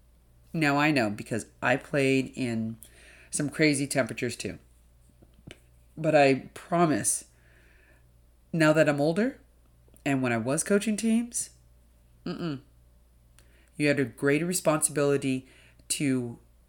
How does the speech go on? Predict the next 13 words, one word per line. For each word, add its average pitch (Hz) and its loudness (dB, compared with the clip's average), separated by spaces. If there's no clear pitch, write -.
look 151 -2
out 123 -4
and 131 -2
take - -4
care - 0
of 139 0
your 147 0
kids' 151 -2
health. - -2
They 185 2
always 143 4
come 101 -8
first. - -14